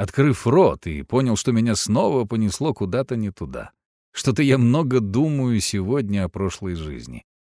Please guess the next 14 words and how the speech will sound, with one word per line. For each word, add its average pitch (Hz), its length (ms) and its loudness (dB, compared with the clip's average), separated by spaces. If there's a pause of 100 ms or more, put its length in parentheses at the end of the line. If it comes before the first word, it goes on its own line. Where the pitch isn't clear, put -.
В 160 280 2
общем, 160 280 4
неважно. 101 500 2 (720)
Пойду 92 440 -4
я. 55 260 -10 (420)
«Теодор», 65 640 -4 (180)
остановил 87 540 -2
меня 73 240 -6
Боря. 60 340 -8 (640)
«Туда 62 340 -8
так 127 240 -10
просто 101 380 -2
попасть 87 420 -4
нельзя. 110 640 -4